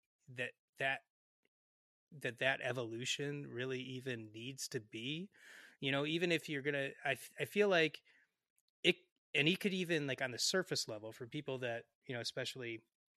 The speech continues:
if, if you don't really get into the X's and O's, um,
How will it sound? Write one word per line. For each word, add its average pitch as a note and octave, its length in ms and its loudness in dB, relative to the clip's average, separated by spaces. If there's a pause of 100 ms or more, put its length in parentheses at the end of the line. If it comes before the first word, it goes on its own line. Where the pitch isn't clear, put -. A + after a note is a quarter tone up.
(140)
if, B2 160 -4 (140)
if C3+ 160 -10
you C#3 80 -4
don't B2+ 160 -6
really A#2+ 160 -6
get A#2+ 160 -2
into A#2 120 -4
the A2 140 -6
X's A2+ 300 -4
and A2+ 120 -6
O's, A2+ 300 -4 (440)
um, G#2+ 260 -10